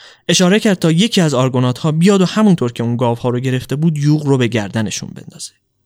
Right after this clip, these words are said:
بعد تنابی که به یوغ وصل بود رو گرفت و آروم آروم شروع کرد به شخم زدن زمین. آیتس با تعجب و خشم از جایگاه شاهد این صحنه ها بود.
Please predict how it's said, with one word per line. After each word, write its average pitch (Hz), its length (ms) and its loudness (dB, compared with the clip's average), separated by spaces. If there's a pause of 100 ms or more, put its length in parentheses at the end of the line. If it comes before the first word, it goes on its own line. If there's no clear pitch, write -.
(420)
بعد 175 300 0
تنابی 156 360 2
که 139 140 0
به 127 100 2
یوغ 123 280 -2
وصل 120 380 -4
بود 143 240 -6
رو 117 80 -4
گرفت 127 400 -2
و 127 120 -8
آروم 139 500 0
آروم 143 300 -4
شروع 127 280 -4
کرد 135 260 -8
به 117 60 -6
شخم - 300 -10
زدن 104 340 -8
زمین. - 300 -14 (1600)
آیتس 190 460 2 (280)
با 131 100 -4
تعجب 160 480 -4
و 190 40 0
خشم 165 340 -4
از 131 140 -6
جایگاه 131 500 -2
شاهد 110 380 -4
این 110 120 -4
صحنه - 340 -8
ها - 140 -16
بود. - 280 -20